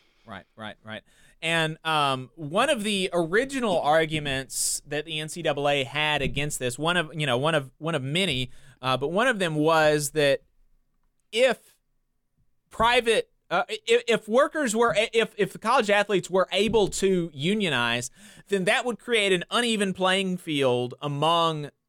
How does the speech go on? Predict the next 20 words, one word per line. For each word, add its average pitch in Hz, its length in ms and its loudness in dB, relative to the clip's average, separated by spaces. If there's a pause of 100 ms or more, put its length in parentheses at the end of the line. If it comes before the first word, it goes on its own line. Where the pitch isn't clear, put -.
(600)
college 185 500 2
football 156 560 0
institutions, 165 840 -8
and 151 80 -2
it 151 80 -4
would 147 120 -4
just 139 200 -10
be 139 160 -6
totally, 156 800 -2 (320)
um, 117 420 -2 (220)
it 156 140 -6
would 165 120 0
not 175 180 0
be 147 120 -6
workable. 131 580 -2 (560)
Well, 180 480 2
with 202 440 2 (100)
the 165 240 -2
recent 175 420 -2
name, 170 320 -2